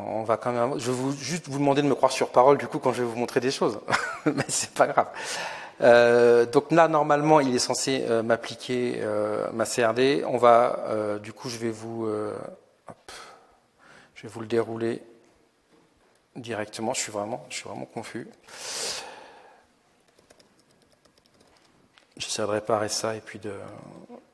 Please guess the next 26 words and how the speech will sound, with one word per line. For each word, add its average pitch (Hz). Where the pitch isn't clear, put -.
vous 113
envoyer 104
ça. 110
Donc 127
le 139
Hello 139
World, 151
en 139
fait, 143
il 127
marche 123
de 123
la 120
même 123
façon 131
qu'en, 113
qu'en 113
Go. 127
Ça -
tombe 113
bien 123
qu'on 117
l'ait 113
vu 113
en 113
Go. 123